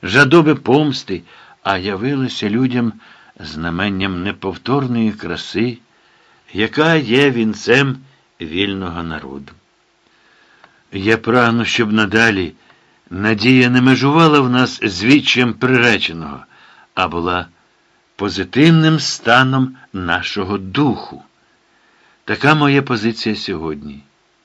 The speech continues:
мій великий метре. Занурившись у глибінь власних писань,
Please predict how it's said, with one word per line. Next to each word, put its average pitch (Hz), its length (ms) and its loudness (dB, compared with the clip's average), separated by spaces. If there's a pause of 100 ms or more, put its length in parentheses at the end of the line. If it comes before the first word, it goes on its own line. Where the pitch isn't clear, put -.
(160)
мій 113 260 -2
великий 82 520 -6
метре. - 560 -16 (1300)
Занурившись 143 1040 4
у 117 100 2
глибінь 113 420 4
власних 104 640 -2
писань, 98 640 0